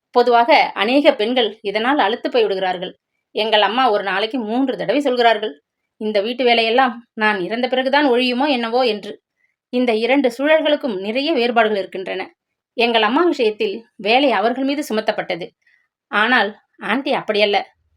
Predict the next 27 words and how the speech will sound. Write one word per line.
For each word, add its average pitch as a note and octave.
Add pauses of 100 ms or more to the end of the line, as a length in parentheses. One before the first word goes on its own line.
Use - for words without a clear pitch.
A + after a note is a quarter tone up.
(100)
அவர்களே A3
விரும்பி C#4
செய்கிறார்கள். F#3 (420)
அதோடு D4+
அவர்களே C#4
எல்லா C4+
வேலையும் D4+
செய்வதில்லை, G3+ (360)
பிறர் A3+
செய்து C4
கொடுக்கிறார்கள். F#3+ (360)
உன்னுடைய B3
சகோதரர்களும் C#4
நாத்தனார்களும் B3+
ஒன்றை G#3+
புரிந்து C4
கொள்ள A3
வேண்டும். F3+ (280)
உங்கள் A3+
அம்மா A3+
இந்த A3
வயதில் A#3 (200)
எல்லோரும் B3
செய்கிற A3+
வேலையை G#3+
மேற்பார்வையிடலாமே C4
தவிர A#3